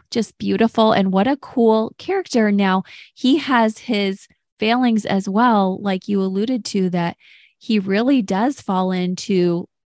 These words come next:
putting what others say is right ahead of love. And whether that's a wrong or a right, you can hear from me where I lean,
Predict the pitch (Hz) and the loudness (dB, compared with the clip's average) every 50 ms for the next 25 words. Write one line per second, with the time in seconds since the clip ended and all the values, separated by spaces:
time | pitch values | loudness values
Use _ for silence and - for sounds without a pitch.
0 | _ _ - - 240 220 233 220 214 208 208 202 202 - _ _ _ _ - 196 | _ _ -6 -4 -2 -2 0 -2 -2 -4 -4 -6 -8 -12 _ _ _ _ -10 -4
1 | 190 196 196 - - - - 196 208 233 226 220 214 - - - 208 196 190 185 | -2 0 0 0 -2 -2 -2 -2 0 0 0 0 -2 -4 -6 -6 -4 -4 -2 -4
2 | 185 190 180 190 214 214 208 - - 175 170 165 202 202 202 190 185 180 185 214 | -4 -6 -6 -6 -4 -4 -4 -4 -6 -6 -6 -4 -4 -2 0 0 0 -2 -2 -2
3 | 240 240 220 202 190 185 196 - - 196 185 185 190 202 220 240 240 247 214 226 | 0 0 2 2 0 0 -2 -4 -4 -4 -2 0 0 0 2 2 2 0 0 0
4 | 202 202 196 - - - _ - - - _ _ _ _ - 202 196 185 185 196 | 0 -2 -4 -6 -12 -18 _ -20 -20 -20 _ _ _ _ -2 -2 -2 0 0 0
5 | 196 208 226 254 262 233 208 190 185 180 185 208 220 - - 208 196 - 208 208 | 2 2 2 2 2 0 0 0 0 0 0 -2 -2 0 -2 -2 -2 -2 -4 -4
6 | 214 233 226 226 - - 208 208 214 220 202 185 180 175 180 190 190 190 180 175 | -4 -4 -4 -4 -4 -4 -2 0 2 2 2 2 2 2 2 0 -2 -4 -4 -6
7 | 175 170 170 170 170 | -6 -4 -6 -6 -8